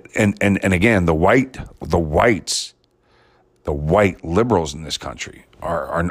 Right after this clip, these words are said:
are, are less racist than the blacks.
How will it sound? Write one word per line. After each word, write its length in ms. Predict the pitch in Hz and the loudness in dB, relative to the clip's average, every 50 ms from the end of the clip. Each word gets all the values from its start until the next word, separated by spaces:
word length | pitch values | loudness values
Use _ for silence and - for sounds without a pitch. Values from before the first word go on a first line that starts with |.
| - - | -6 -4
are, 240 | 90 90 87 80 - _ - | -2 0 0 -2 -4 _ 0
are 160 | 95 92 90 | 2 2 2
less 460 | 90 90 92 107 110 107 - - - | 2 2 2 2 2 2 0 -4 -4
racist 600 | - 101 98 107 110 - - 95 95 - - _ - | -2 -2 -2 -2 -2 -4 -4 -6 -8 -8 -10 _ -10
than 180 | 95 78 98 | -8 -6 -6
the 80 | 95 87 | -4 -2
blacks. 540 | 85 120 135 117 87 - - - - - | 0 0 0 0 -2 -4 -6 -8 -8 -8